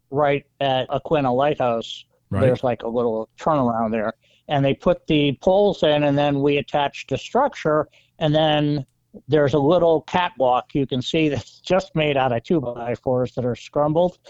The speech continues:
Speaker 2: Yeah.
Speaker 1: That is pretty a shoddy, a pretty shoddy little construction
Speaker 2: <laughs>
Speaker 1: on the, on the cat-, catwalk. Mounted it to the poles.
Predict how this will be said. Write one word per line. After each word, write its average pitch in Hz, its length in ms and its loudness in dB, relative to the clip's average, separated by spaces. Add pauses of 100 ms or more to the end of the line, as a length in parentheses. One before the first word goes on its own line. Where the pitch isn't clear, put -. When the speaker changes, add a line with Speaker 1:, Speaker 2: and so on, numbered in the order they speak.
Speaker 2:
Yeah. 123 220 2
Speaker 1:
That 139 280 0
is 143 160 0
pretty 160 320 0
a 127 60 -2
shoddy, 143 500 0
a - 60 -16
pretty 190 240 0
shoddy 143 420 0
little 127 300 -2
construction 156 720 0
Speaker 2:
<laughs> 123 80 2
Speaker 1:
on 120 120 -2
the, 117 200 -4
on 123 160 -2
the 117 80 -4
cat-, 156 300 -2 (140)
catwalk. 127 600 0 (160)
Mounted 165 500 2
it 151 280 0
to 156 220 2
the 131 140 0
poles. 135 760 0